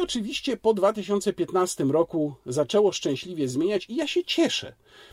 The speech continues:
Ja wiem, że mój stosunek do Jerzego Owsiaka dzisiaj jest znacznie mniej emocjonalny niż był kiedyś, po prostu dlatego, że Jerzy Owsiak też zaczyna kończyć z tą swoją hipokryzją.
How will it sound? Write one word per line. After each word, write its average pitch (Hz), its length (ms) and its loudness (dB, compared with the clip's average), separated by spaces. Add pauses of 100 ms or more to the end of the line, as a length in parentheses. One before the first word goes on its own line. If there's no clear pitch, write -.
(140)
Ja - 100 -4
wiem, 349 240 0
że 262 60 2
mój 262 200 2
stosunek 294 540 0
do 220 60 -2
Jerzego 220 400 0
Owsiaka 214 500 -2
dzisiaj 160 480 0
jest 185 240 -2
znacznie 202 640 2 (680)
mniej 156 360 6
emocjonalny 165 960 2
niż 123 200 -2
był 160 200 4
kiedyś, 123 400 -4
po - 120 -6
prostu 269 300 -4
dlatego, 226 440 2
że 214 160 2 (600)
Jerzy 247 280 2
Owsiak 262 300 -2
też 294 180 0
zaczyna 262 440 -2
kończyć 269 480 -2
z - 120 -8
tą 247 220 0
swoją 254 360 -2
hipokryzją. - 840 0